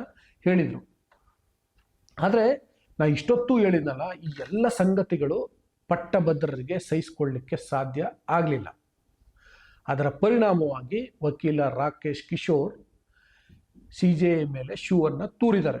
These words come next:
ಹಾಗಂತೇಳಿ ರಾಕೇಶ್ ಕಿಶೋರ್ ಮಾತ್ರ ಅಪರಾಧಿ, ಅವ್ರು ಮಾತ್ರ ತಪ್ಪು ಮಾಡಿದ್ದಾರೆ ಅಂತ ಅಲ್ಲ.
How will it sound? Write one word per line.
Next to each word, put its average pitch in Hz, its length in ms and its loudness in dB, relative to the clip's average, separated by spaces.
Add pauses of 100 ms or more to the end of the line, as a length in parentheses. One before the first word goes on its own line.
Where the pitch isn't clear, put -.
(280)
ಹಾಗಂತೇಳಿ 180 880 6 (800)
ರಾಕೇಶ್ 180 600 4
ಕಿಶೋರ್ 180 480 6
ಮಾತ್ರ 180 400 4
ಅಪರಾಧಿ, 156 760 4 (120)
ಅವ್ರು 165 200 4
ಮಾತ್ರ 170 320 4
ತಪ್ಪು 147 300 0
ಮಾಡಿದ್ದಾರೆ 151 380 6
ಅಂತ 143 180 2
ಅಲ್ಲ. 131 400 2